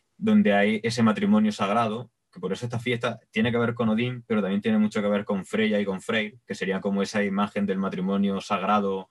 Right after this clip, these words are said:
simbólico, que mucha gente confunde. Claro, porque Freya y Freyr son hermanos y son esposos. ¿Eso qué quiere decir? Claro, desde una óptica moderna, pues, eh, choca muchísimo, pero es un matrimonio sa-, sagrado, simbólico. La, las fiestas de los mayos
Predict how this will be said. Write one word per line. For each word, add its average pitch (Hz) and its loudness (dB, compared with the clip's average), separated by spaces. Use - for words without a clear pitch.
simbólico, 113 0
que 160 -12
mucha 98 -4
gente 104 0
confunde. 107 0
Claro, 107 0
porque 92 -4
Freya 117 0
y 120 0
Freyr 117 -2
son 117 -2
hermanos 123 0
y 113 -2
son 110 0
esposos. 98 -4
¿Eso 120 -6
qué 113 0
quiere 104 0
decir? 90 -8
Claro, 208 0
desde 190 0
una 208 4
óptica 220 0
moderna, 220 2
pues, 202 -2
eh, 98 -4
choca 107 0
muchísimo, 104 0
pero 87 -2
es - -8
un 101 2
matrimonio 104 2
sa-, 92 -2
sagrado, 90 0
simbólico. 90 -2
La, 87 -2
las 92 -4
fiestas 104 -2
de 110 0
los 107 2
mayos 113 0